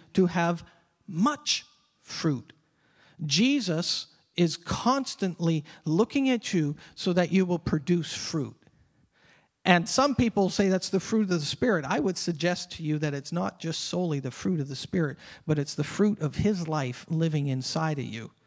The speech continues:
Which, yes, it produces the fruit of the Spirit, but I would suggest to you that it produces so much more.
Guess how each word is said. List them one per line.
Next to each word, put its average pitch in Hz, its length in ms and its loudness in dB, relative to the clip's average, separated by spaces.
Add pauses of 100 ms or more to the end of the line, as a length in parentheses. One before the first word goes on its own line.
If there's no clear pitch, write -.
(380)
Which, 180 260 2
yes, 196 380 2
it 190 140 -2
produces 180 500 -2
the 151 80 -6
fruit 185 260 -2
of 151 80 -8
the 147 80 -6
Spirit, 156 420 -2
but 151 140 -2
I 156 140 -2
would 156 240 -4
suggest 156 500 -6
to 147 100 -6
you 143 60 -2
that 139 140 -2
it 123 120 -10
produces 147 460 -6
so - 180 -10
much 139 300 -12
more. 139 460 -10